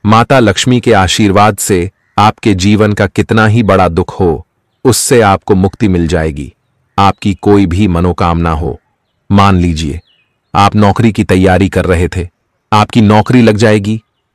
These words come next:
आपका बंद पड़ा व्यापार चल पड़ेगा। जिस बीमारी से आप बहुत दिनों से परेशान थे, उस बीमारी से आपको मुक्ति मिल जाएगी।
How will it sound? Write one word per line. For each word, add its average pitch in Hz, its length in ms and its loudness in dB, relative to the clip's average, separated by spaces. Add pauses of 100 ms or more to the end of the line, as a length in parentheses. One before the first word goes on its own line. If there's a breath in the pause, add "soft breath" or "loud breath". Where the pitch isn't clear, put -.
(140)
आपका 107 300 0
बंद 107 280 2
पड़ा 98 240 2
व्यापार 95 460 2
चल 87 200 -2
पड़ेगा। 76 460 -4 (680)
जिस 113 200 0
बीमारी 117 440 2
से 120 140 0
आप 107 140 4
बहुत 98 280 0
दिनों 110 280 2
से 107 140 0
परेशान 101 680 0
थे, 85 160 -4 (260)
उस 110 180 0
बीमारी 104 440 2
से 110 140 0
आपको 95 340 0
मुक्ति 95 340 0
मिल 90 180 0
जाएगी। 78 460 -6